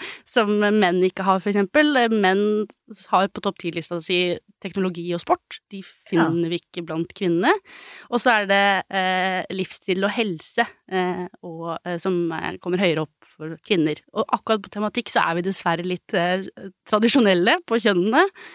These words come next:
Speaker 1: Eh, på topp, eh, for menn så finner vi humor, eh, underholdning,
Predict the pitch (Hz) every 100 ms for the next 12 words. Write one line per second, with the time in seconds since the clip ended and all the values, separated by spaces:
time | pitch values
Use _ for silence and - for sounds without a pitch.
0 | - - - - 220 226 220 247 220 -
1 | - 208 202 214 214 185 208 214 233 214
2 | 202 196 214 185 180 190 190 185 175 175
3 | 175 185 180 185 180 170 - 190 185 175
4 | 156 165 165 170 180